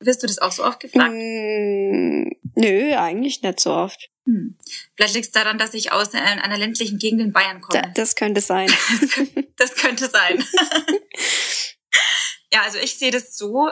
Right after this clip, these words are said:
Speaker 1: weil wir ja beide eigentlich auch uns da so langsam und spielerisch angenähert haben, würde ich mal sagen. Also auch mit Spaß dran, dass wir einfach mal gesagt haben, „Was könnte man denn ausprobieren an veganen Rezepten?“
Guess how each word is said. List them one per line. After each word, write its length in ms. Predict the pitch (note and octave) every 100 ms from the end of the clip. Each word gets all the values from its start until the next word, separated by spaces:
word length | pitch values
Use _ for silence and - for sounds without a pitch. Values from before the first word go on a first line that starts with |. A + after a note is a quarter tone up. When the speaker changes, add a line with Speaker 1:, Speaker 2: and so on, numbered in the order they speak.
| -
Speaker 1:
weil 180 | G#3+
wir 100 | G#3+
ja 140 | B3+ A3+
beide 280 | G#3 G#3 A3
eigentlich 280 | F#3+ G3+ -
auch 160 | G3+
uns 160 | G3+ G3+
da 160 | G3
so 180 | G3 G3
langsam 440 | G3 F#3+ A3+ A#3 G3+
und 120 | G3+
spielerisch 440 | - B3 G#3+ G3
angenähert 520 | - G3+ F#3+ F3+ F#3 F#3
haben, 180 | F3
würde 120 | F3 F#3
ich 60 |
mal 140 | F3+ F3+
sagen. 420 | F#3 F#3+ A3 A#3
Also 180 | G3+ G3
auch 140 | F#3+ G3
mit 240 | G3 - _ -
Spaß 400 | - G3+ F#3+ -
dran, 320 | E3+ E3 F#3
dass 160 | G3
wir 80 | F#3+
einfach 160 | F#3 G3
mal 120 | F#3
gesagt 280 | F#3 F#3 -
haben, 160 | F#3 F#3
„Was 220 | F#3+ -
könnte 220 | G#3 F#3+
man 160 | F#3+ F#3
denn 100 | F3+
ausprobieren 520 | G3 - F#3+ G3 G3
an 120 | F#3+
veganen 320 | F#3+ F#3+ G3 G#3
Rezepten?“ 560 | G#3+ C#4+ B3+ B3 B3